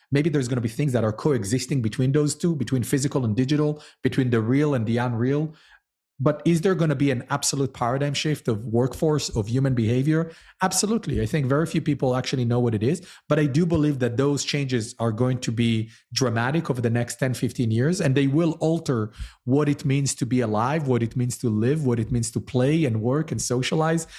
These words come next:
and be entertained, what it means to work. All of those things, I believe, are dramatically shifting over the next ten, fifteen years,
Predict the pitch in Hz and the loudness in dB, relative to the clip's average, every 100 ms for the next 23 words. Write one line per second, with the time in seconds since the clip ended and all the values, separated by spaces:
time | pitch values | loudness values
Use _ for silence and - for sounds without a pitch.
0 | - - 123 117 139 131 123 110 131 135 | -12 -2 0 2 2 2 -2 -2 0 0
1 | 160 147 120 113 151 156 - 104 120 196 | 0 2 0 0 0 0 -2 0 0 0
2 | - _ _ _ 151 202 214 180 - 156 | -6 _ _ _ 0 0 2 0 0 -2
3 | 139 120 117 120 113 113 117 - 127 120 | 0 0 -2 0 0 0 -2 -2 0 0
4 | 127 - 123 131 - 151 151 117 110 110 | 0 -2 -2 -2 -4 -6 -8 -4 0 2
5 | 113 120 - 135 117 120 131 123 156 | 2 0 0 -2 -2 -2 0 2 0